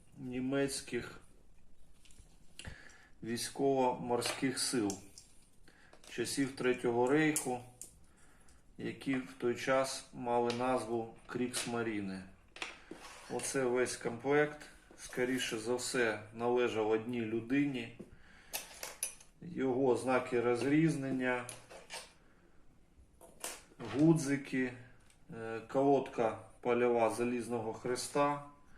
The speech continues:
його особистий жетон. Навіть, е, чим відрізняються жетони Кріксмаріни, що на них зазначалося ім'я власника. На жетонах Вермахту там просто,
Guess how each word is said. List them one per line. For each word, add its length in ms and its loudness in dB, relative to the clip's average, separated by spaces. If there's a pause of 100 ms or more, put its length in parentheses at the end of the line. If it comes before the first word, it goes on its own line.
(680)
його 340 4
особистий 800 4
жетон. 680 4 (460)
Навіть, 520 0
е, 640 2
чим 240 0
відрізняються 800 2
жетони 760 0
Кріксмаріни, 920 0
що 200 -4
на 140 -2
них 240 -2
зазначалося 1160 2 (360)
ім'я 340 6
власника. 720 4 (280)
На 220 -4
жетонах 560 2
Вермахту 500 2
там 200 -4
просто, 720 2